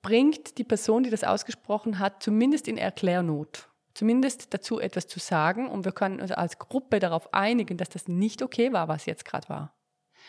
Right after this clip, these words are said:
Weil was wirklich nicht geht, ist, dass man's nicht kommentiert. Dass es keine, keinen Anhaltspunkt gibt, dass jetzt eine Grenze überschritten wurde.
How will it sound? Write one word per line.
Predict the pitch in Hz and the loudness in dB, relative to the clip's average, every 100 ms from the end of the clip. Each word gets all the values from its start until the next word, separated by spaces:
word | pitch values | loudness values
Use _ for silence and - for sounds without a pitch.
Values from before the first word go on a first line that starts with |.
| - - - - - _ - | -20 -20 -20 -20 -20 _ 2
Weil | 190 202 | 4 6
was | 202 - _ | 2 -2 _
wirklich | - 247 247 277 | -2 0 -2 -6
nicht | 226 208 - | -6 -8 -8
geht, | - 202 196 | -2 -2 -2
ist, | - - | -8 -10
dass | - - | -8 -6
man's | 180 - | -6 -6
nicht | 185 - | -6 -6
kommentiert. | - 190 180 - 175 - - _ | -6 -6 -6 -10 -10 -12 -18 _
Dass | _ - | _ -12
es | 185 - | -12 -12
keine, | - 185 208 233 233 233 233 _ | -2 0 0 0 -2 -4 -10 _
keinen | - 208 220 226 | -6 -2 -2 0
Anhaltspunkt | 208 214 196 - - 180 - - | 0 0 -2 -4 -10 -10 -10 -10
gibt, | 196 220 - | -8 -8 -8
dass | - | -8
jetzt | 185 185 - | -6 -8 -8
eine | - 180 196 _ _ - - | -4 -4 -4 _ _ -20 -8
Grenze | 180 208 - | 0 0 0
überschritten | 160 160 - - 151 151 | -4 -8 -12 -14 -10 -8
wurde. | 147 160 | -6 -8